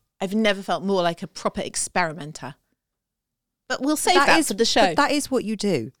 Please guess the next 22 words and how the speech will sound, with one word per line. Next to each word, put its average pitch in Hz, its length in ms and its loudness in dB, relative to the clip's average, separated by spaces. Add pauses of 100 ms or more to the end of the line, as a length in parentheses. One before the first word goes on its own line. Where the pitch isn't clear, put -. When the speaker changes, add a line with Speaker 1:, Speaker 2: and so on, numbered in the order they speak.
(140)
Speaker 1:
I 196 40 -6
mean, 190 180 -6
this 269 200 -6
was - 140 -12 (100)
full 233 520 2
on 151 240 -2 (380)
lab 196 440 4
rat 190 420 2
experimenting. 170 920 -2
Speaker 2:
It - 80 -14
wasn't, 523 300 -2
you 370 200 2
weren't 440 260 4
a 381 80 2
lab 349 360 2
rat. 151 500 -6 (160)
You 311 180 0
weren't 381 300 6
a 330 60 4
lab 302 260 2
rat. 175 240 2
Speaker 1:
I 539 200 6